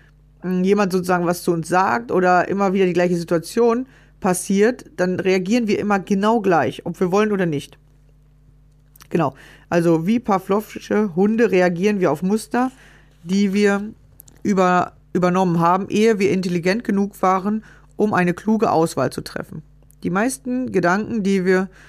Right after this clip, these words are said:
für unsere eigenen halten, sind in Wirklichkeit von uns fast nie hinterfragte Glaubenssätze, die wir von anderen Menschen mitbekommen haben. Also liegt unser neues positives Denken im Widerstreit mit unserer alten, Ohnmachtsgefühle erzeugenden Programmierung.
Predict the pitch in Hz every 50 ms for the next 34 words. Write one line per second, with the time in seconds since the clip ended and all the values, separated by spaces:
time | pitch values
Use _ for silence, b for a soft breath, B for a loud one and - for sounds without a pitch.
0 | B B B - - 180 180 185 180 185 160 165 - 92 - 180 190 208 202 226
1 | 220 214 226 226 208 202 208 214 226 - - 240 233 180 190 185 180 185 170 165
2 | 170 196 208 208 220 220 208 - - 196 190 196 208 202 - - - - 170 -
3 | - 185 208 226 - - - 185 190 196 - - - 208 233 233 214 190 185 190
4 | 170 - - 165 165 165 - - 165 156 143 143 143 151 143 - 131 127 - -
5 | - 160 b b b b b b b b b b b b 180 190 214 220 226 247
6 | 247 - - 180 151 - 196 226 233 240 214 185 180 180 190 196 - 202 185 170
7 | - - - 147 - - 127 135 160 156 156 - - - - - _ _ _ _
8 | - - - - 180 185 202 220 214 247 262 262 233 202 202 208 - - - 180
9 | 175 170 170 165 180 196 214 214 - - 208 214 214 202 208 180 190 - - 175
10 | 185 143 113 190 175 160 185 175 170 156 - - - - 160 175 226 247 b b
11 | b b b b b b _ 208 - - 214 208 190 175 175 - - 175 190 214
12 | 208 - 220 220 - - 190 190 190 190 190 190 - - - 196 185 185 - -
13 | - - 202 196 202 202 - 139 151 - - 170 175 180 185 185 185 180 180 180
14 | - - 180 165 180 175 170 160 139 143 - 120 - -